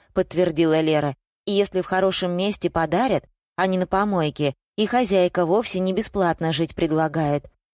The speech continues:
«Евгения Михайловна попросила у тебя деньги?» — усомнилась Рената. «Нет», — неохотно ответила Лера. «Она все говорила: 'Живи даром, но чисти аквариумы. А их два,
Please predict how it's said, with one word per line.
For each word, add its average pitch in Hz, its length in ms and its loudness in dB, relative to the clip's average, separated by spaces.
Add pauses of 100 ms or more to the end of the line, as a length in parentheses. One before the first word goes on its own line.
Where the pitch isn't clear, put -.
(120)
«Евгения 156 640 0
Михайловна 170 540 0
попросила 151 560 0
у 156 80 0
тебя 147 280 -2
деньги?» — 294 420 -4 (300)
усомнилась 190 600 -2
Рената. 175 480 -2 (240)
«Нет», — 240 320 0 (640)
неохотно 165 580 0
ответила 156 500 0
Лера. 151 340 0 (360)
«Она 233 220 0
все 233 180 -2
говорила: 208 600 2 (200)
'Живи 262 380 2
даром, 175 540 0 (200)
но 208 240 2
чисти 262 400 -2
аквариумы. 151 840 0 (560)
А - 160 2
их 302 220 0
два, 175 320 2